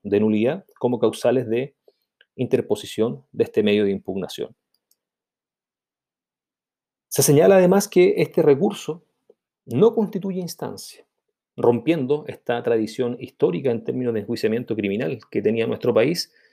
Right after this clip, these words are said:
donde, previo a la implementación de la reforma procesal penal, el recurso de apelación era aquel medio destinado a impugnar las sentencias definitivas,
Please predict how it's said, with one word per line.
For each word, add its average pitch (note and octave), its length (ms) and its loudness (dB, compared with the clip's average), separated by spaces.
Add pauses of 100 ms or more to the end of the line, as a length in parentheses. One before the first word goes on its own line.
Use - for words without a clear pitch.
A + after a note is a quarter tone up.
(240)
donde, A2+ 540 0 (720)
previo D#3+ 300 2
a - 20 4
la C3 60 0
implementación A#2+ 560 -2
de B2 60 2
la A#2 80 2
reforma A#2 360 -2
procesal A#2 380 -4
penal, A#2+ 280 -4
el C#3 80 0
recurso A#2 380 -4
de A2+ 60 4
apelación D#3 520 -2 (520)
era C3 180 6
aquel B2+ 320 0
medio B2+ 480 -6 (160)
destinado A2+ 640 -4
a B2 40 -2
impugnar A2 440 -6
las - 160 -6
sentencias G2+ 440 -6
definitivas, A2 680 -6